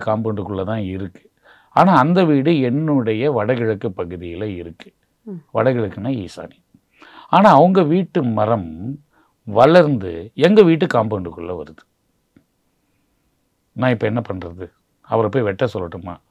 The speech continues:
Speaker 1: ஹண்ட்ரட் பர்சன்ட் வெட்ட சொல்லணும்.
Speaker 2: வெட்ட சொல்லி அவங்க கேட்கணும்.
Speaker 1: கோர்ட்டுக்கு போகணும். ஏன்னா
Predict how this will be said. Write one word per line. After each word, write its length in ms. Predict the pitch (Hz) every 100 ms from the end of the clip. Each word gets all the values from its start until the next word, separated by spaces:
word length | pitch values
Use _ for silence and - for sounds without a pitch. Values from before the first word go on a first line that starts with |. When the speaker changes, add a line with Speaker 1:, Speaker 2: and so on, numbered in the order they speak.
| 107
Speaker 1:
ஹண்ட்ரட் 280 | 127 127 101
பர்சன்ட் 280 | 107 131 113
வெட்ட 200 | 95 107 95
சொல்லணும். 520 | 92 85 82 87 90 82 _ _ _ _ -
Speaker 2:
வெட்ட 340 | 208 208 247
சொல்லி 280 | 233 233 247
அவங்க 180 | 247 208 180 -
கேட்கணும். 440 | 202 - 190 190
Speaker 1:
கோர்ட்டுக்கு 320 | 170 165 113 80 85
போகணும். 460 | 71 73 73 78 165 180 _ _ _ _ _ _ _ _ _ _ _ _ _ -
ஏன்னா 460 | 110 110 98 92